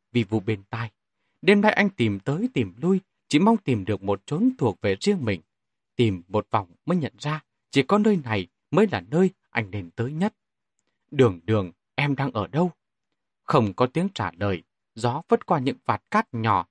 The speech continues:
đọng trên phiến bê tông, vang lên những tiếng xạo xạo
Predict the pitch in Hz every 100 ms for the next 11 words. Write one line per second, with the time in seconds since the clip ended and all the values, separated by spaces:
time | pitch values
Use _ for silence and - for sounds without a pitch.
0 | _ 120 104 104 - 113 98 - 165 170
1 | 139 - 143 - _ _ _ _ 123 98
2 | 98 92 104 131 165 214 - 113 - -
3 | 110 90